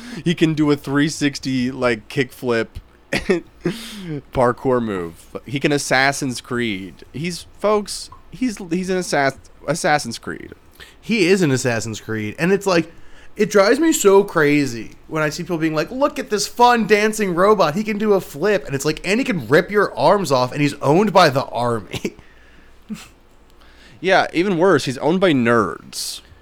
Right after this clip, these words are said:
Speaker 1: And, and that, that was, that's something that's always been un-, unsettling to me is, you know, if I'm gonna die in a horrible,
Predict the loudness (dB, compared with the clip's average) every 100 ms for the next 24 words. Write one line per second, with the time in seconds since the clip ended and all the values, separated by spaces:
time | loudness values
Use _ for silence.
0 | -8 -6 -4 -4 -4 -6 -6 -6 -10 -2
1 | -2 0 4 4 4 0 -4 -4 -4 -4
2 | -2 0 2 0 -2 -4 -4 -6 -6 -6
3 | -8 -4 -4 -4 -6 -10 -10 -10 -10 -12
4 | -4 0 2 2 0 -10 -20 -20 -10 -4
5 | -2 2 2 2 4 2 4 2 2 0
6 | -2 -2 0 2 2 4 2 2 0